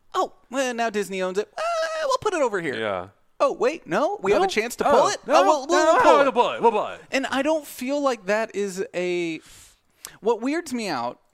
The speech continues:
Speaker 2: Yeah.
Speaker 1: is, you know, we hear things.
Speaker 2: Yeah, yeah, yeah.
Speaker 1: We hear things internally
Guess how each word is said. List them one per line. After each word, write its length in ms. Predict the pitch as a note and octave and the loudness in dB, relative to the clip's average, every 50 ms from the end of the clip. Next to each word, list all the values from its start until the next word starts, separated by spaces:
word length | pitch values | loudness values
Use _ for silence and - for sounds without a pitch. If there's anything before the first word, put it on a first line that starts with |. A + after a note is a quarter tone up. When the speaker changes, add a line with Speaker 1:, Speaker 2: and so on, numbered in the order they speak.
| _ _ _ _ - | _ _ _ _ -10
Speaker 2:
Yeah. 280 | A#2+ G2 F#2 E2+ F2+ - | -6 -4 -4 -4 -4 -4
Speaker 1:
is, 340 | D#3+ E3 E3+ E3 D3+ D3+ - - | -4 -4 -4 -4 -6 -10 -12 -12
you 160 | F#3 G3 F#3 | -10 -10 -8
know, 80 | F3 D#3+ | -8 -6
we 220 | F#3 A#3+ C#4 D4 | -4 -2 -2 -2
hear 200 | A3 G#3 F#3+ D#3+ | 0 -2 -2 -2
things. 460 | C3+ - A#2+ G2 - - - - - - | -4 -8 -14 -18 -18 -20 -20 -20 -16 -10
Speaker 2:
Yeah, 80 | G2 G#2 | -8 -6
yeah, 80 | G#2 G2+ | -6 -4
yeah. 220 | G2+ G2+ F#2+ F2 F2 | -4 -4 -6 -6 -6
Speaker 1:
We 160 | F#3+ A3 G#3 | -8 -8 -6
hear 160 | G3+ A#3 A#3 | -6 -6 -6
things 320 | A3 - A3+ A3 G#3 F3 G3 | -6 -8 -8 -8 -8 -8 -8
internally 800 | G3 F#3+ - - F3 E3 E3 D#3+ D#3+ D#3 D#3 D3+ C#3+ C#3+ - | -10 -10 -8 -8 -6 -4 -4 -4 -4 -4 -4 -6 -8 -10 -12